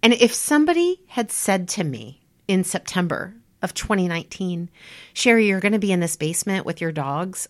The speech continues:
until August of twenty twenty," I gotta tell you, I don't think that I would have had the mental fortitude to get through that.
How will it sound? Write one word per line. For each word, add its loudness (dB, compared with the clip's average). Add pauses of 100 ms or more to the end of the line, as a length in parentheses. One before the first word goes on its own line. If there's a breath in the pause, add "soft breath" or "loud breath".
until -2
August -4
of -14
twenty -6
twenty," -8 (120)
I -4
gotta -8
tell 0
you, -2
I 2
don't 0
think -2 (160)
that -2
I 8
would 4
have 0
had 2
the 0
mental 0
fortitude -4 (320)
to 0
get -2
through -4
that. -8